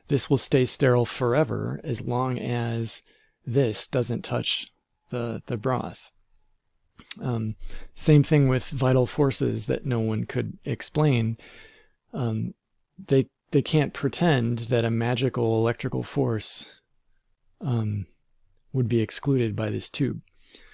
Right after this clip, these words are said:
And the final, um, nail in the coffin of this is Pasteur then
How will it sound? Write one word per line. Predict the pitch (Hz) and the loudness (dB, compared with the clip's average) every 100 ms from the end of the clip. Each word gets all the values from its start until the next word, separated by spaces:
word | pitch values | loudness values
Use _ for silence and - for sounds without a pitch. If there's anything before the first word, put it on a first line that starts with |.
| - - - | -20 -20 -2
And | 190 | 4
the | 147 | 4
final, | - 180 185 180 160 147 135 - - | 4 6 8 8 8 6 2 0 0
um, | 123 113 120 | 2 2 0
nail | 165 131 147 143 | 2 4 6 6
in | 120 | 2
the | |
coffin | 117 139 139 139 | 0 0 2 2
of | 123 110 | 2 2
this | 120 107 - - | 0 0 -4 -2
is | 143 123 117 | 2 2 2
Pasteur | - 135 131 - 147 139 | -2 -2 0 2 4 6
then | 123 139 131 123 117 | 4 4 4 2 0